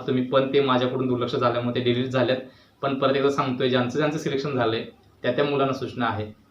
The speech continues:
की तुम्ही शंभर टक्के काम करा, की Telegram चॅनलला मला पर्सनली मेसेज टाका, "सर, या विभागामध्ये माझं, या पदावरती माझं सिलेक्शन झालेलं आहे." ओके, so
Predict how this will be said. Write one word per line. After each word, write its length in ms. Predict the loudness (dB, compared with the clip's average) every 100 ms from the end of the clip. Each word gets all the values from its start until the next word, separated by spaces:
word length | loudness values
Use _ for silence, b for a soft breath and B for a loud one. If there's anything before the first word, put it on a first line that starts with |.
| _
की 60 | -4
तुम्ही 240 | 0 0
शंभर 300 | 0 0 0
टक्के 180 | 0 -2
काम 280 | -2 -2 -2
करा, 160 | -2 -2
की 220 | -2 -2
Telegram 260 | 0 0
चॅनलला 300 | 0 -2 -2
मला 180 | -4 -4
पर्सनली 680 | -4 -6 -4 -2 -2 -2 -6 -18 _
मेसेज 300 | -10 -6 -6
टाका, 220 | -6 -4 -4
"सर, 180 | -2
या 160 | 0 2
विभागामध्ये 520 | 2 2 -2 -4 -6
माझं, 280 | -6 -6 -8 -10 -14 _ _ _ -8
या 140 | -4
पदावरती 520 | -2 0 0 -2 -4
माझं 160 | -4 -6
सिलेक्शन 440 | -4 -4 -4 -4
झालेलं 260 | -4 -6 -8
आहे." 100 | -14 -18 -20 _ -8
ओके, 440 | 2 2 2 -10 -20 -16
so 420 | -4 0 2 0